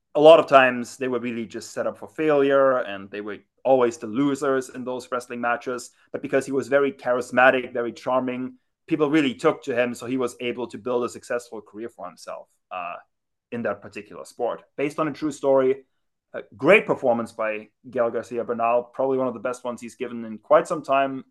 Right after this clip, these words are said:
Um, even though I did enjoy him in Station Eleven, uh, where he was also pretty good at. Nice to see the guy have a moment.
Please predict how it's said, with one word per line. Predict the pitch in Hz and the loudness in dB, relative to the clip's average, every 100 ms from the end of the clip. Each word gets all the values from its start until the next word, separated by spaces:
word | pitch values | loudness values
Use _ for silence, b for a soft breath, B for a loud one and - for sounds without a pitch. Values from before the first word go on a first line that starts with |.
| _ | _
Um, | 107 110 113 117 - _ _ | -10 -8 -10 -12 -20 _ _
even | 190 156 | -4 6
though | 151 | 6
I | |
did | 123 156 | 6 2
enjoy | 120 135 | 2 2
him | 123 | 2
in | 113 | 0
Station | - 123 - | -8 -10 -10
Eleven, | 110 113 123 147 135 _ _ _ _ _ - | -8 -6 -6 -8 -18 _ _ _ _ _ -14
uh, | 104 110 | -10 -10
where | 110 | -10
he | 110 | -12
was | 104 | -12
also | - 107 120 | -10 -10 -10
pretty | - 123 | -14 -10
good | 123 | -4
at. | 120 123 | -2 -2
Nice | 180 190 | -4 -6
to | |
see | 160 | -8
the | 151 | -6
guy | 127 120 | -2 -2
have | 120 | -4
a | |
moment. | 113 113 120 120 | -6 -6 -6 -10